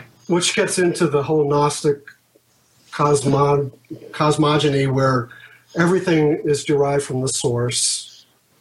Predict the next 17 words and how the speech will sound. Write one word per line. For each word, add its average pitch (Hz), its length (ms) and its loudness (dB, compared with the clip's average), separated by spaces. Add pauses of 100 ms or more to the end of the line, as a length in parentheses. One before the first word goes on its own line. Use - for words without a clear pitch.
(120)
which 139 180 0
is 139 140 0
ineffable. 143 840 0 (500)
I 147 80 -2
think 151 320 -2
the 147 100 2
three 165 220 0
names 151 360 0
are 135 160 -2
the 127 200 -4
Hidden 143 260 0
Father, 139 560 2
the 123 340 0
Depth, 135 400 -2
and 123 180 2
the 117 60 2
One. 120 640 0